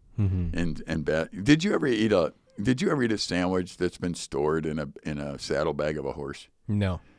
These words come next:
Speaker 2: Don't.
Speaker 1: Was it delicious?
Speaker 2: Oh, I'm telling you. Well, I, I tell you, I, you, you know how you develop strange tastes?
Speaker 1: Yep.
Speaker 2: Because you ate something that, and all of a sudden it kinda grew on you?
Speaker 1: Okay.
Speaker 2: So, like,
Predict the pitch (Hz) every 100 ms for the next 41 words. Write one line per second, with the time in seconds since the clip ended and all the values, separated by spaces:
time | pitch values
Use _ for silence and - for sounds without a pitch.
0 | _ _ - - 64 - - _ - _
1 | _ 110 98 95 - 98 92 95 - 117
2 | 87 82 85 95 82 76 73 - _ -
3 | _ - - 151 143 139 - 127 127 156
4 | 160 95 101 113 131 120 131 190 226 139
5 | 110 113 - - - - 107 110 - -
6 | 98 - - - - - 110 101 - -
7 | 104 98 101 92 92 - 104 - 113 104
8 | 107 98 87 - _ _ _ - 90 90
9 | 92 92 90 95 92 90 80 - - 90
10 | 62 69 85 113 143 - _ _ 117 104
11 | 104 101 139 _ - - - - - 131
12 | 107 101 - 117 123